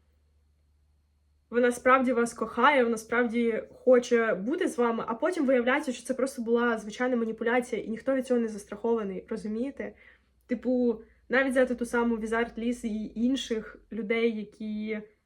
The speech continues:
потрапили в таку історію, вони нібито знають собі ціну, да, вони виставляли якісь кордони свої, але інша людина...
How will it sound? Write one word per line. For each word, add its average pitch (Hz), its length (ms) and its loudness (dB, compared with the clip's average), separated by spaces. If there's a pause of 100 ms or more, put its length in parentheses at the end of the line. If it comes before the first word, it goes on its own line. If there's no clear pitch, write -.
(220)
потрапили 208 720 0 (160)
в - 40 -20
таку 226 260 -4
історію, 233 680 0 (2000)
вони 240 420 0
нібито 254 680 2
знають 233 440 -2
собі 214 220 -6
ціну, 233 360 -2
да, 208 320 -4
вони 214 500 0 (920)
виставляли 220 520 2
якісь 233 260 0
кордони 220 560 0
свої, 214 540 -6 (340)
але 247 600 4
інша 254 300 0
людина... 226 640 -2